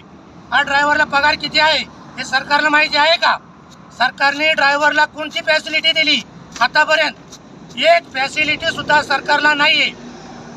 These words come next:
एखाद्या ड्रायव्हरला मारल्यानंतर ती केस जर त्या ड्रायव्हरनी कोर्टात जर टाकली, तर त्या ड्रायव्हरला एक साक्षीसुद्धा भेटत नाही,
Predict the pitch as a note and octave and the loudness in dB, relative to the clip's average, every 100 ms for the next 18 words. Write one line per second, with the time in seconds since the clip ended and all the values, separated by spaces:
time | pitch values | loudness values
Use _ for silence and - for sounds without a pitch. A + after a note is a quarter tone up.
0 | - - - - G#3+ A#3+ D4 D4+ D4+ C#4+ | -18 -20 -20 -10 -4 0 0 2 2 2
1 | C#4+ D4 D4+ C#4+ C#4 C#4+ D4 D4+ D#4 D4+ | 2 2 2 2 2 2 0 0 0 -2
2 | C#4+ D4 D4 D4+ D4+ D4 C#4+ D4 C#4 C#4+ | -2 -6 -2 -4 0 -2 0 -2 0 0
3 | D4 D4 D4+ - - - B3+ C4+ C#4+ D4 | 0 0 -2 -2 -14 -14 -2 -2 0 2
4 | D4+ C#4+ C4+ D4+ D4 E4 D#4+ - - - | 0 0 0 -2 0 0 0 -6 -20 -20
5 | - - D4 D4+ D#4 D#4+ D4 D4 D4+ D4+ | -14 -6 -4 0 0 2 2 2 2 2
6 | D#4 D#4+ - C4 C#4 D#4+ C4+ D#4 D4 C#4+ | 0 -2 -4 -4 -2 -4 0 0 0 0
7 | D4+ E4 D#4 | 0 2 0